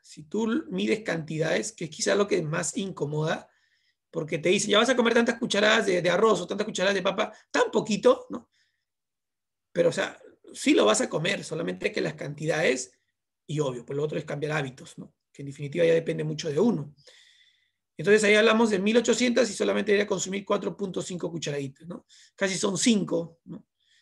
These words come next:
Multiplicado por cuatro, cinco, cinco multiplicado por cuatro, estamos hablando de veinte calorías, ¿no?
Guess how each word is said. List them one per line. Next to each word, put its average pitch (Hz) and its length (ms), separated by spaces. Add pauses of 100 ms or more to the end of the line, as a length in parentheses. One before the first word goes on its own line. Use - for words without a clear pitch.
(120)
Multiplicado 175 520
por 180 160
cuatro, 220 560 (2750)
cinco, - 520 (180)
cinco 208 340
multiplicado 185 320
por 190 60
cuatro, 202 160
estamos 196 200
hablando 190 160
de 185 40
veinte 208 260
calorías, 170 480
¿no? 139 300